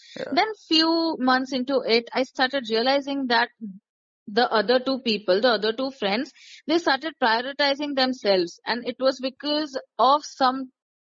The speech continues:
Speaker 2: truthful things I said to them.
Speaker 1: Okay.
Speaker 2: So, and they could not accept that whatever I said was true. They, they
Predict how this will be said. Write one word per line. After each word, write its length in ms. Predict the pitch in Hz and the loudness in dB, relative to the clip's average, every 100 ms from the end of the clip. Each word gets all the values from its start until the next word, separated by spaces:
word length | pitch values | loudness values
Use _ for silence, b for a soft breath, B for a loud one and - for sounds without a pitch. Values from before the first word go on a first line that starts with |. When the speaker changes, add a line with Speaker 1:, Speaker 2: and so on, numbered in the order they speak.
| _ | _
Speaker 2:
truthful 420 | 240 240 - 285 | -2 0 -2 -2
things 220 | 285 262 262 | 0 -2 0
I 100 | 247 | -2
said 240 | 247 214 - | 0 -4 0
to 80 | 240 | 0
them. 360 | 208 214 175 - _ _ _ _ _ _ - | 2 2 0 -10 _ _ _ _ _ _ -12
Speaker 1:
Okay. 460 | 143 - 135 143 | -12 -8 -6 -4
Speaker 2:
So, 220 | 214 285 - - | 0 0 0 0
and 260 | 269 339 | -2 -2
they 100 | 311 | -2
could 180 | 339 285 | -2 0
not 180 | 285 392 | 2 2
accept 520 | 349 - 247 247 - 220 | -2 -2 0 0 -2 -2
that 200 | 226 247 | 0 0
whatever 340 | 240 247 254 | -2 -2 0
I 120 | 302 | 0
said 260 | 302 247 220 | 0 -2 -2
was 240 | 220 277 - | -2 -6 -8
true. 400 | - 254 180 - _ _ _ _ | -2 0 0 -4 _ _ _ _
They, 720 | 214 202 220 220 214 208 170 - - | -6 2 2 4 2 0 -2 -8 -2
they 280 | 226 247 | 4 4